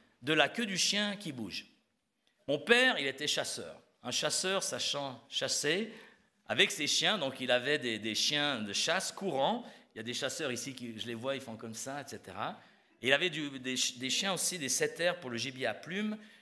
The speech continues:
ou, euh, pour les, enfin bref, il y avait, on avait quatre, cinq chiens de chasse. Et quand mon père allait chasser,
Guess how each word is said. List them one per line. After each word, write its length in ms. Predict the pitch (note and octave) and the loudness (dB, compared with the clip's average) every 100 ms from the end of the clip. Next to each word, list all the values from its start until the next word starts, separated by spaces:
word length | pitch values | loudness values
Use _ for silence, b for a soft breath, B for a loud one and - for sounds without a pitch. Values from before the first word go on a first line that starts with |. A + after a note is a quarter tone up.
| B | B
ou, 180 | B2 B2+ | -4 0
euh, 240 | G#2+ F2+ | 0 -2
pour 240 | F2 - A#2+ | -8 -8 -8
les, 240 | G#2+ F#2 | -6 -10
enfin 200 | E2 - | -10 -8
bref, 220 | B2+ D#3+ - | -6 -4 -6
il 40 | |
y 20 | A#2 | -6
avait, 260 | C3 D3+ - | -4 -6 -6
on 80 | B2 | -8
avait 240 | A#2 C#3+ | -6 -8
quatre, 260 | - F#3 - | -8 -8 -4
cinq 260 | - D3 | -4 -2
chiens 200 | - C3+ | -2 -2
de 60 | A#2 | -4
chasse. 380 | - C3 - - B B B B | -4 -6 -8 -12 B B B B
Et 80 | - | -4
quand 140 | - | 0
mon 180 | F3 E3 | 0 0
père 540 | E3+ G3+ G3+ G#2+ - - _ _ - | -2 0 0 0 -6 -14 _ _ -8
allait 180 | A#2 D3+ | -4 -2
chasser, 580 | - G#2+ - F2+ A2 | -2 -2 -6 -6 -10